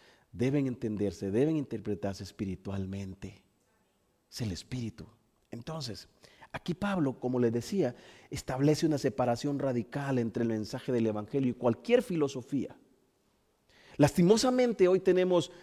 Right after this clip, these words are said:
mega iglesias, eh, eh, con mensajes, eh, eh, fi-, ah, llenos de filosofía,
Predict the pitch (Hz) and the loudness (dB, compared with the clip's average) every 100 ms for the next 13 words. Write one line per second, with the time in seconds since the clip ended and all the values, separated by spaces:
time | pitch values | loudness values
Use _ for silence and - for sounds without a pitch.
0 | - - 123 160 269 262 226 165 160 165 | -20 -8 0 8 10 12 10 12 10 10
1 | 190 185 - - - - - - 156 143 | 6 4 0 -16 -20 -20 -10 4 4 6
2 | 156 147 - - - - - 175 160 151 | 6 6 4 -2 -20 -20 -2 2 4 4
3 | 143 226 220 180 139 123 - - - - | 2 2 0 2 2 2 -6 -20 -20 -4
4 | 123 120 110 - - - _ _ _ _ | 2 4 4 0 -8 -20 _ _ _ _
5 | _ _ _ _ _ _ 101 104 95 120 | _ _ _ _ _ _ -6 -6 -2 2
6 | 113 113 113 107 98 - - 123 170 233 | 4 6 4 0 -2 -8 -8 4 8 10
7 | 180 147 147 135 131 233 226 - | 8 6 6 4 2 2 0 0